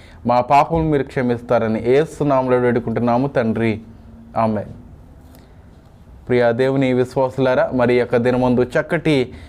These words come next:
వాక్యాంశము మనకి మరి దేవుడు పొందుపరిచి ఉన్నాడు. ఈ యొక్క నేటి దినమందు వాక్యాంశము తగ్గింపు హృదయము కొరకు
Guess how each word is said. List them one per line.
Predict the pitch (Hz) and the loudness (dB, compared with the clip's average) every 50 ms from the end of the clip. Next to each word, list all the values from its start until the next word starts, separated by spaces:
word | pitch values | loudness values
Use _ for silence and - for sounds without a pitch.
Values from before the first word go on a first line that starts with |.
| - - - - - | -20 -20 -10 -2 2
వాక్యాంశము | 123 135 156 151 - - 185 175 170 - - 175 160 160 151 143 139 139 | 4 4 4 4 2 -2 -2 -2 -2 -2 -2 0 0 2 2 2 2 2
మనకి | 139 135 135 139 131 - - 135 131 123 117 113 117 - - - - - - - - - - | 2 2 0 -2 -2 -2 0 0 2 0 0 -4 -10 -16 -20 -20 -20 -20 -20 -20 -10 -4 0
మరి | 117 120 117 | 0 2 2
దేవుడు | 113 113 123 123 123 127 127 123 120 117 117 117 | 2 2 2 2 2 2 2 2 4 2 2 2
పొందుపరిచి | 117 - 127 120 123 123 113 127 120 110 - - - 135 | 0 -2 0 0 0 0 0 -2 -2 -2 -6 -6 -2 0
ఉన్నాడు. | 120 120 123 123 127 156 | 0 2 2 2 0 0
ఈ | 180 170 147 | 0 0 2
యొక్క | 139 131 123 113 - | 2 2 0 0 0
నేటి | 131 123 127 127 135 135 | 0 2 2 0 0 0
దినమందు | 135 135 135 135 135 131 135 135 156 190 - - - - - - - - - - - | -2 -2 0 0 0 0 0 0 0 -2 -4 -6 -14 -20 -20 -20 -20 -20 -20 -6 0
వాక్యాంశము | 113 127 143 143 - - 160 147 143 135 - 160 147 147 139 123 117 123 139 - - - - - - - - - - - - | 2 2 2 2 0 -2 -2 -2 -2 -2 -4 -2 0 0 0 0 0 -2 -4 -10 -16 -20 -20 -20 -20 -20 -20 -14 -8 0 2
తగ్గింపు | 170 160 165 151 151 170 226 226 226 226 226 240 | 2 2 2 0 0 2 2 2 2 2 4 2
హృదయము | 214 175 160 151 147 156 156 156 165 175 208 233 226 - | 4 4 2 2 2 2 2 2 2 0 0 0 0 0
కొరకు | 151 139 139 139 - 151 139 127 135 | 0 0 0 0 0 0 0 0 0